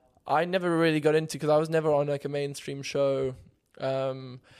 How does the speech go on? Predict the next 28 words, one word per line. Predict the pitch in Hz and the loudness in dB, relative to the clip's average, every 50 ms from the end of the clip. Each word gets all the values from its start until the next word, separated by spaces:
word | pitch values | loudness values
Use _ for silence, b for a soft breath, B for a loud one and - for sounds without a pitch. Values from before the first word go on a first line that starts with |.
| b | b
and | b - | b 0
it's | 175 - | 0 2
interesting | 190 220 220 226 - 214 190 | 2 0 0 0 0 0 2
how | 180 180 175 | 2 2 2
some | - 185 170 170 | 2 0 0 0
YouTubers | 165 170 175 - - 165 156 143 139 147 143 135 - | 0 -6 -6 -6 -2 -2 -2 0 0 -2 -2 -2 -2
and | 147 139 143 139 | -4 -4 -4 -8
TikTokers | - 185 170 - - 160 143 - - 143 | -6 -6 -6 -2 2 0 2 2 0 -6
and | 143 139 139 | -6 -6 -4
so | - 147 143 | -2 -2 -2
on | 135 139 | -2 -2
become | 139 139 - 170 165 160 | -6 -6 -2 -2 -2 -2
mainstream, | 151 147 147 147 147 - - - 139 135 135 135 135 131 - _ _ _ _ _ _ _ _ _ _ - | -2 -2 -2 -2 -4 -8 -10 -8 -6 -6 -6 -8 -10 -14 -18 _ _ _ _ _ _ _ _ _ _ -2
whereas | - 147 151 151 147 143 135 139 135 | 2 4 6 6 8 6 6 4 2
others | - 127 151 151 151 143 | 0 0 0 0 0 -2
don't. | - 147 151 170 190 | 2 2 2 4 2
And | 165 151 | 2 0
there's, | 151 143 147 | 0 0 2
like, | 147 143 | 0 0
some | - - 156 151 147 156 160 165 175 175 175 180 | 0 -2 -4 -4 -4 -8 -8 -8 -8 -8 -8 -4
massive, | 180 175 165 160 156 - - 156 143 135 127 135 | 0 0 0 0 -2 -2 -4 -2 -2 -2 -2 0
like, | 143 139 123 113 | 0 0 0 0
YouTubers, | 135 143 139 - 147 143 127 131 123 - | -4 -6 -6 -4 -6 -6 -6 -6 -4 -4
like | 131 131 123 | -4 -4 -2
Tommy | - - 165 151 147 131 131 | 0 -2 0 0 -2 -6 -6
Innit, | 110 90 - - - - _ _ _ _ _ _ _ | -6 -8 -10 -10 -16 -20 _ _ _ _ _ _ _
for | - - | -10 -10
example, | 135 131 - 123 - - - - 131 135 139 - | -8 -6 -6 -6 -6 -6 -8 -8 -8 -8 -8 -12